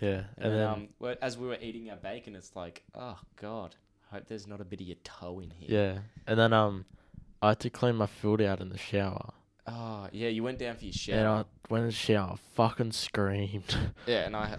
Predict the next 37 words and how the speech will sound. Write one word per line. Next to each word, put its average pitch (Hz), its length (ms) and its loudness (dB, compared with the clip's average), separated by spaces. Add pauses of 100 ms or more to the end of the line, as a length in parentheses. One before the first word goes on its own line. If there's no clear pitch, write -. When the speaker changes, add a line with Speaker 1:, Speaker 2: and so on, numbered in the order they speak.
Speaker 2:
like, 98 220 -2
you 117 60 -2
were 113 60 2
downstairs, 95 720 -2
and 90 100 -4
I 92 120 0
was 90 120 -2
upstairs 85 440 -4
still - 300 -4
eating, 90 320 -6
I 82 60 -8
think. 82 340 -12
And 85 80 -8
I 87 80 -6
j-, - 400 -16 (300)
first 120 260 4
thing 127 160 0
I 110 80 4
heard 101 220 2
was, 95 280 -2 (360)
psh, - 520 0
like, 104 160 -6
the 104 80 -6
tap - 360 -4
turning 98 320 -4
on, 98 140 -2
then 107 160 -4
just, 107 180 -6 (160)
yow! 571 880 2 (180)
Speaker 1:
<laughs> 196 300 6 (120)
Yeah. 117 240 8 (360)
It's - 100 -10
like, 339 120 0 (100)
Speaker 2:
It - 20 -18
was - 120 -6
like, - 100 6
Speaker 1:
"Fuck! 480 400 0